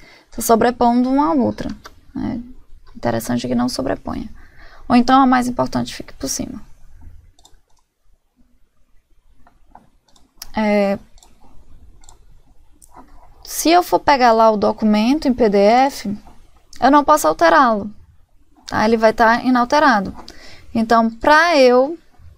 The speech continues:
salvar esse novo documento, eu tenho que de novo, vai lá, salvar,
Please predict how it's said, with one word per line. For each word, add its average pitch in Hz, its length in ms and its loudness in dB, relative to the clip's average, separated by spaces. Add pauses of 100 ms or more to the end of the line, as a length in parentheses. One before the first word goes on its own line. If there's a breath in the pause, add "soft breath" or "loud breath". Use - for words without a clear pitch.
(1200 loud breath)
salvar 240 400 2
esse 320 140 -4
novo 269 180 -4
documento, 247 320 0
eu 277 60 -6
tenho 247 160 -2
que 262 60 -10
de 277 60 -6
novo, 254 300 0
vai 226 140 2
lá, 220 560 2
salvar, 214 880 0